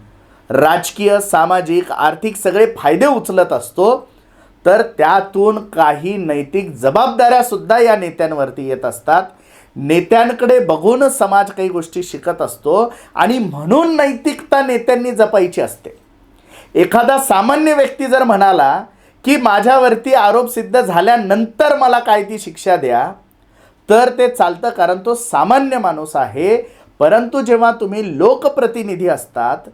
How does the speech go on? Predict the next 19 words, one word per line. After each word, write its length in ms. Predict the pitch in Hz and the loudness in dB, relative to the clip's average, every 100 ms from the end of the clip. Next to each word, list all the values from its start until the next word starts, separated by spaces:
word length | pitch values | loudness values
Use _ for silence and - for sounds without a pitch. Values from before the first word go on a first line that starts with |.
| _ _ _ _ _ - 131 | _ _ _ _ _ -16 -2
जेव्हा 240 | 202 247 | 2 2
तुम्ही 340 | 247 240 254 190 | 0 -4 -4 -2
लोकांमध्ये 640 | 185 190 269 277 269 262 | -2 0 0 2 2 0
जगत 320 | 220 226 214 | 0 -2 -4
असतात, 460 | 175 - - 156 190 - 165 | -6 -6 -2 0 0 -4 -6
तेव्हा 320 | 156 170 208 | -2 0 0
तुमचं 480 | 190 175 170 196 156 | 0 -8 -6 -4 0
वैयक्तिक 560 | 139 226 226 285 269 | 2 2 0 -8 -2
आयुष्य 460 | 185 170 170 - 113 - _ _ _ _ _ _ | -2 -2 -6 -12 -16 -16 _ _ _ _ _ _
आणि 180 | 147 214 | -4 -2
सामाजिक 480 | 214 170 208 247 240 | 0 0 0 -2 -2
आयुष्य 460 | 202 202 - 220 | -2 -2 -6 -4
हे 140 | 214 196 | -2 -4
दोन 300 | 170 175 214 | -2 -4 -2
वेगवेगळे 460 | 190 180 180 185 185 | -4 -4 -2 -4 -4
फरक 280 | 151 202 220 | -2 -2 0
तुम्हाला 260 | 185 170 165 | -2 0 0
करावे 400 | 160 139 131 131 | 0 0 0 -2
लागतात 400 | 113 - 151 | -4 -4 -2